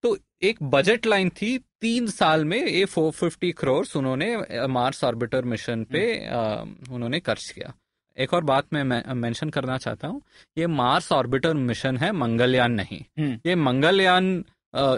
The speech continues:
Speaker 1: इसरो ने इस वर्ड को यूज़ नहीं किया।
Speaker 2: हम्म।
Speaker 1: म-, अ, my theory ये है कि, अ, एक, अ, मनमोहन सिंह जी की स्पीच थी,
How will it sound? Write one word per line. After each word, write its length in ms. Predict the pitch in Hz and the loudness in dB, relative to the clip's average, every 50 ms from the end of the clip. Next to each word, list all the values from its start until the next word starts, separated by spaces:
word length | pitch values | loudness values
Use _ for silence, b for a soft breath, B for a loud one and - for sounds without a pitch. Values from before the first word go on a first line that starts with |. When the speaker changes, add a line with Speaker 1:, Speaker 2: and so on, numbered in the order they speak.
| - - | 0 0
Speaker 1:
इसरो 360 | 156 143 127 - 160 175 190 | 0 0 2 2 2 2 4
ने 720 | 190 196 190 185 170 165 156 147 139 131 127 123 123 120 113 | 4 2 4 4 4 4 4 4 2 2 2 2 2 2 0
इस 420 | 113 104 117 131 - - - - - | -2 -4 -6 -6 -8 -8 -14 -6 -2
वर्ड 240 | 135 127 131 135 - | 2 2 2 2 0
को 460 | - - 139 127 123 120 117 110 110 113 117 110 - | -2 0 0 2 2 2 2 0 0 -4 -6 -8 -6
यूज़ 180 | 123 123 131 131 | -6 -6 -4 -2
नहीं 180 | 127 113 120 131 | -2 0 -2 -2
किया। 360 | - - 120 135 180 254 254 - _ 165 | -2 -2 -2 -2 -4 -6 -10 -8 _ -2
Speaker 2:
हम्म। 280 | 165 151 123 - 127 | -2 -2 -2 -4 -6
Speaker 1:
म-, 360 | 123 120 117 117 117 120 123 123 | -4 -4 -2 -2 -2 -2 -2 -2
अ, 300 | 135 131 123 120 123 120 127 123 120 123 - - - _ _ _ _ 80 - | 0 0 0 0 -2 -4 -4 -6 -6 -8 -10 -12 -16 _ _ _ _ _ -10
my 480 | 143 131 117 127 131 123 127 143 160 160 | -8 -6 -4 0 0 2 2 2 0 -2
theory 340 | - - 151 135 131 143 | -2 0 2 2 4 4
ये 400 | 170 196 190 175 160 151 147 165 175 | 2 2 2 2 2 2 2 2 0
है 180 | 170 165 180 208 | 0 -2 -2 -4
कि, 500 | - - 180 175 170 160 156 143 143 - b b b b b b _ _ - | -4 -2 -2 0 2 2 0 0 -2 -4 b b b b b b _ _ -4
अ, 240 | - 131 127 120 | -2 0 0 0
एक, 540 | 120 117 - 139 139 135 - _ _ _ - | 0 -2 -2 -2 -4 -4 -6 _ _ _ -2
अ, 180 | 120 117 113 113 | -2 0 0 0
मनमोहन 380 | 113 113 117 120 127 151 180 | -2 -2 0 0 0 0 0
सिंह 220 | 180 - - 175 160 | -2 -2 -4 -4 -4
जी 100 | 151 156 | -4 -4
की 200 | - - 170 156 | -6 -6 -8 -8
स्पीच 500 | - - - - 156 170 180 - - - | -8 -10 -8 -6 -4 -4 -4 -4 -8 -10
थी, 300 | - - 151 190 254 285 | -6 -6 -6 -6 -6 -10